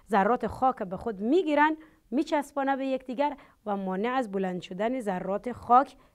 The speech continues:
به وسیله باد می‌شه. خب، این یک موضوع.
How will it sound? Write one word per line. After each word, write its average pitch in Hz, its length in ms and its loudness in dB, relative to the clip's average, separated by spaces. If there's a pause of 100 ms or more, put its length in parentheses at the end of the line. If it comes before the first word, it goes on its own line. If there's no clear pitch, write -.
(160)
به 190 120 -6
وسیله 185 720 -6 (380)
باد 208 420 4
می‌شه. 165 320 -14 (600)
خب، - 200 -2 (440)
این 359 260 8
یک 311 80 2
موضوع. 302 520 2